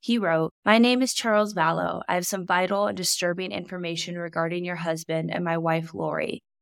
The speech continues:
You can call me or email me. I apologize for being the one sending this, but something has to be done." He also wrote Charles an email confronting him about the affair as well.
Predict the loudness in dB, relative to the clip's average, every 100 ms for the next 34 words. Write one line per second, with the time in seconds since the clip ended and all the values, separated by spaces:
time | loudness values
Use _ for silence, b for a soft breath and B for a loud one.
0 | -12 -8 -4 -4 0 2 2 0 0 -2
1 | -2 -2 -4 -2 -2 -4 -8 -10 -14 _
2 | b 2 2 4 4 6 6 2 0 -2
3 | -8 -6 -6 -6 -4 -4 -4 -6 -6 -4
4 | -2 -2 -2 -8 -10 -10 -6 -8 -8 -10
5 | -6 -4 -2 -4 -6 -10 -6 -4 -4 -12
6 | _ _ _ _ 4 6 6 4 4 4
7 | 2 -2 0 0 -4 -4 -4 -2 -2 -4
8 | -10 -8 -8 -8 -10 -6 -4 -2 -2 -2
9 | -6 -4 -2 0 -2 0 0 2 0